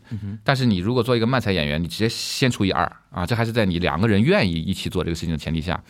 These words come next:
Speaker 2: 所以这是，这是一个很大的问题。再一个就是脱口演员至少一年脱口大会会五十几个人参加比赛，那选拔率还是蛮高的。但是漫才演员你要想参加脱口秀大会，其实是有点困难的，对吧？你要，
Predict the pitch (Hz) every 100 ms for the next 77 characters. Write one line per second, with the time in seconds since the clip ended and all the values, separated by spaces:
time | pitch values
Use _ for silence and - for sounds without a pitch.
0 | - - - - 104 107 131 107 95 -
1 | 117 98 90 76 76 73 - 139 127 110
2 | 104 98 - - - 170 117 101 104 127
3 | 95 90 92 87 - - 110 92 95 104
4 | 95 85 73 95 76 85 76 73 78 90
5 | 90 - - 78 92 - - _ _ -
6 | 80 82 92 85 69 71 67 62 _ -
7 | - - 117 135 - 82 98 80 76 85
8 | 85 80 73 85 87 80 - _ _ _
9 | - 117 101 95 98 82 76 64 - -
10 | 90 95 - 78 71 69 - _ _ _
11 | - - 95 95 82 - 76 60 58 -
12 | - 87 92